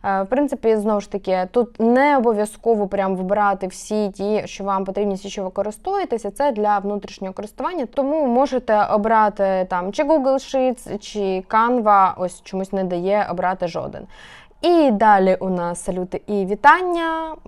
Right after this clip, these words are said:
що ми підключилися до нашого ManyChat. Все, натискаємо Let's Start, і нас перекидає вже на сторінку того, як виглядає сам ManyChat,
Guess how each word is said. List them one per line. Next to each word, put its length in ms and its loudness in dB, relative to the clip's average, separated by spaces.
що 280 -4
ми 540 0
підключилися 960 -2
до 420 -2
нашого 840 -4
ManyChat. 580 -6
Все, 260 -4
натискаємо 800 0
Let's 440 -2
Start, 280 -2
і 280 2
нас 300 0
перекидає 760 0
вже 440 -4
на 320 0
сторінку 680 -2
того, 380 0
як 240 0
виглядає 580 -4
сам 500 -2
ManyChat, 600 -4